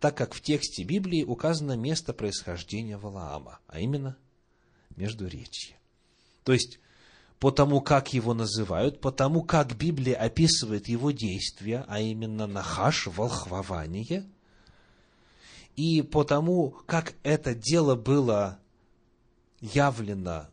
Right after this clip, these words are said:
в Вавилоне, вывод такой: он колдун, он связан с тёмными силами.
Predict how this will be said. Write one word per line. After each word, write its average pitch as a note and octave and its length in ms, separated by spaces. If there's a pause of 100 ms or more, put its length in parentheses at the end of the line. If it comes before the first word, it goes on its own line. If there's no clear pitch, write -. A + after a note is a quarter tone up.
(100)
в G2+ 440 (540)
Вавилоне, G2 840 (600)
вывод D#3+ 560 (500)
такой: C#2+ 440 (340)
он C#3+ 220
колдун, F2 520 (960)
он C3+ 220
связан A#2+ 460
с - 100
тёмными E2+ 440
силами. D#2+ 540